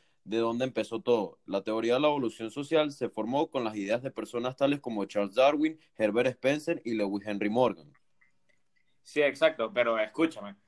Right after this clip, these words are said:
Speaker 2: Por lo que yo personalmente he investigado, las ideas de los do-, de los dos últimos años creo que se hacen en la teoría de la evolución de Darwin, mientras que la de Morgan al-,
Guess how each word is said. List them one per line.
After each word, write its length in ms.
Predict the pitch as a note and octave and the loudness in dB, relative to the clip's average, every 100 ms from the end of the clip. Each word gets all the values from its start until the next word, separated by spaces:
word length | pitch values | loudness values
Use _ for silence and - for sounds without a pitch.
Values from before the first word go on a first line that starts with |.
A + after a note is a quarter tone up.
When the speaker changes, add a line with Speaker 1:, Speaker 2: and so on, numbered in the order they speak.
| _ _ | _ _
Speaker 2:
Por 160 | C3+ C#3 | 0 2
lo 100 | C3+ | 0
que 140 | C#3 | 2
yo 140 | D3 | 2
personalmente 640 | G#3+ G#3 E3+ D3+ F3 F#3+ G3 | 0 -4 -4 -4 -4 -6 -4
he 40 | |
investigado, 680 | G3 F3+ - A#2+ E3 F#3+ F#3+ | -4 -4 -4 0 2 2 0
las 360 | D#3 C3+ B2 A#2+ | 0 0 0 -4
ideas 320 | B2 A#2+ C3+ | -8 -4 -6
de 80 | F#3 | -6
los 140 | C#3+ B2 | -8 -8
do-, 240 | C3 C#3+ | -10 -6
de 100 | A#2 | -6
los 260 | B2 A#2 A2+ | -2 -2 -2
dos 120 | B2 | -6
últimos 300 | C#3+ D3+ D#3+ D3+ | -4 -4 -4 -6
años 300 | E3 F#3 - | -6 -12 -10
creo 200 | - C3 | -2 -2
que 120 | D3 | -2
se 100 | - | 0
hacen 160 | C3+ D3+ | 0 0
en 60 | E3 | -2
la 120 | F3 | -4
teoría 200 | C3 C#3+ | -2 -2
de 60 | |
la 80 | E3+ | 0
evolución 400 | E3 C#3 B2 C3 | -2 -4 -8 -6
de 120 | C3+ | -2
Darwin, 440 | C#3 - G#2 G2+ G2 _ _ _ - - | 2 0 -2 -10 -16 _ _ _ -20 -8
mientras 340 | C3 C3 C3 | -4 -2 -2
que 100 | C#3 | 2
la 80 | C3 | 4
de 80 | C3 | 4
Morgan 360 | D3 F3 G3+ | 0 -2 -4
al-, 240 | F#3+ D#3+ | -6 -8